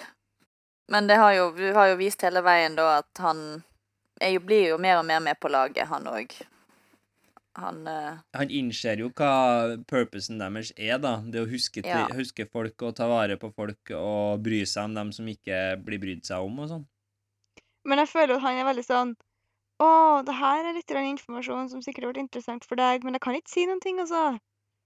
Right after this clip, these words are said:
Speaker 1: <laughs>
Speaker 2: Det,
Speaker 3: Og så
Speaker 2: det, han
Speaker 3: svarer Lift, «Nei.»
Speaker 2: <laughs> OK.
Speaker 3: Jeg, jeg bryr meg ikke om det.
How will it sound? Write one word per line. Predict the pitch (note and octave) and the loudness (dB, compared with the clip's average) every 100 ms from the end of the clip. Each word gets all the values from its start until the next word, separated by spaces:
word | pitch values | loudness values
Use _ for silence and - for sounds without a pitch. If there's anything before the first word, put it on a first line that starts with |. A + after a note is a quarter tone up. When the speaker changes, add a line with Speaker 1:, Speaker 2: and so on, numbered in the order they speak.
| _ _ | _ _
Speaker 1:
<laughs> | A#3 G#3 - - - G3+ A#3 | -8 -6 -6 -8 -8 -6 -6
Speaker 2:
Det, | A2+ - | -2 -2
Speaker 3:
Og | C4 | 2
så | |
Speaker 2:
det, | A3+ | 2
han | - C4 B3+ | 4 4 4
Speaker 3:
svarer | A#3+ A#3+ A#3+ | 4 2 0
Lift, | A#3+ B3 - - - _ _ _ _ _ _ _ _ _ _ | 0 -2 -6 -16 -18 _ _ _ _ _ _ _ _ _ _
«Nei.» | F#4+ - _ _ _ _ _ _ _ _ _ _ _ _ - | -6 -6 _ _ _ _ _ _ _ _ _ _ _ _ -12
Speaker 2:
<laughs> | A2+ D#5+ D5+ C5+ - - D#3 - D3 _ _ D4 D#4 G3 - D4 | -10 -12 -16 -18 -6 -4 -4 -8 -14 _ _ -2 -2 -8 -4 -2
OK. | C4+ | 2
Speaker 3:
Jeg, | A#3+ A#3+ - | 4 4 0
jeg | C#4 - _ D4+ | -8 -14 _ -4
bryr | C#4+ C4 | -2 -2
meg | A#3 | -4
ikke | D4+ | -6
om | |
det. | C4 | -6